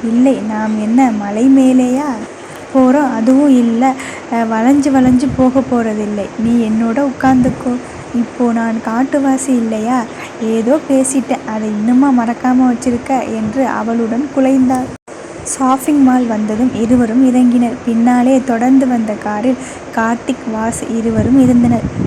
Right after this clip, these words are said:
வாசு, "சார், பேசாம நீங்களே போயிருக்கலாம்." கார்த்திக், "நல்ல ஐடியா. நந்தினி கூட, நான் போறேன், கூட ஒருத்தி வராளே, அவளோட நீ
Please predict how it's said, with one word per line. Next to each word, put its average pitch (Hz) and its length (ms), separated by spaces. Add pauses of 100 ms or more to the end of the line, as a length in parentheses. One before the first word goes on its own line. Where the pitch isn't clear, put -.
(160)
வாசு, 226 360 (260)
"சார், 254 340 (100)
பேசாம 233 500
நீங்களே 240 560
போயிருக்கலாம்." 254 580 (200)
கார்த்திக், 233 460
"நல்ல 220 360
ஐடியா. 247 380 (380)
நந்தினி 247 540
கூட, 254 280
நான் 226 320 (560)
போறேன், 262 500
கூட 285 260
ஒருத்தி 233 320
வராளே, 226 580
அவளோட 240 440
நீ 247 160